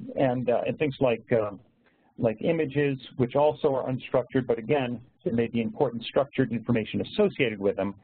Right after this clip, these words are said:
But the focus here is on structured healthcare information, achieving semantic interoperability, and not just a small part of the structured healthcare information, but we want to address it all.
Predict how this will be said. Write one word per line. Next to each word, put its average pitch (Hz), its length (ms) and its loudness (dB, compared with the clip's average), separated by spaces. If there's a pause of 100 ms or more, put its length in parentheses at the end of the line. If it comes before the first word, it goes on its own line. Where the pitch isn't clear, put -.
(340)
But 120 160 2
the 139 160 -6
focus 196 400 2
here 151 320 2
is 131 320 0
on 117 340 -2 (280)
structured 139 460 0
healthcare 110 360 0
information, 95 600 -4
achieving 123 520 -2
semantic 120 400 0
interoperability, 110 800 -2
and 131 140 2
not 170 260 0 (340)
just 151 460 2
a 123 240 2
small 123 420 -2
part 226 300 2 (160)
of 117 240 -2 (720)
the 120 200 -2 (100)
structured 131 400 -4
healthcare 123 380 0
information, 113 400 -4
but 127 140 0
we 156 80 -2
want 170 380 0
to - 80 -12
address 131 360 0
it - 140 -8
all. 92 460 -2